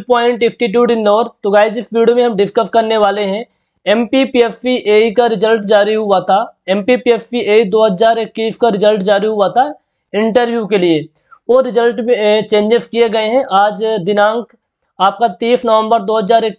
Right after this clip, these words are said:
ए, बाईस को result revise हुआ है। तो इनमें से किन क-, candidate का नाम ऐड हुआ है, आप इस video में देख सकते हैं। साथ में आप ये देख सकते हैं किन candidate का नाम हटाया गया है, Detail में देखेंगे। चलिए video को start करते हैं। ये आपका जो result जारी हुआ था चार नवंबर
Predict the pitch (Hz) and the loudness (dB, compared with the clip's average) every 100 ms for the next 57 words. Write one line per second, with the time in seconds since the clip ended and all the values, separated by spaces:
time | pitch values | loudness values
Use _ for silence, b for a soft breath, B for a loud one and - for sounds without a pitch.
0 | - 190 185 175 160 185 214 190 233 214 | -6 -2 2 2 2 0 -2 -4 -2 0
1 | 190 226 202 202 190 202 220 214 196 262 | 0 -2 -2 0 2 0 0 0 0 -4
2 | _ _ _ - - 220 247 262 262 262 | _ _ _ -10 -2 0 2 0 -2 -2
3 | 269 277 247 220 214 202 214 220 220 233 | -2 0 0 2 2 2 0 0 -2 0
4 | 240 214 208 214 214 214 220 214 240 214 | 0 2 2 2 0 0 0 0 2 0
5 | 214 202 190 208 226 233 185 214 208 214 | -2 -8 -2 0 2 2 2 0 0 -4
6 | - 220 269 - _ _ _ - 214 233 | -2 -2 -2 -4 _ _ _ 0 0 0
7 | 254 262 262 254 247 247 247 214 262 262 | 0 0 2 0 2 0 -2 -2 -2 0
8 | 269 269 240 226 220 240 240 226 233 226 | -2 0 0 0 0 0 0 0 0 0
9 | 208 190 190 196 180 160 147 147 185 233 | 2 2 2 2 2 0 0 -4 0 2
10 | 247 247 226 220 233 233 254 285 _ _ | 2 2 0 0 0 0 0 0 _ _
11 | _ 226 226 247 226 226 233 208 190 190 | _ 0 2 2 2 2 2 0 0 2
12 | 202 170 202 233 - _ _ _ _ - | 0 -2 -2 -4 -8 _ _ _ _ 0
13 | 254 269 269 277 277 220 269 226 240 233 | 2 2 0 -2 0 2 2 2 0 2
14 | 247 233 233 262 262 226 214 220 226 214 | 0 0 0 0 0 2 2 0 -2 -2
15 | 220 214 | 0 -2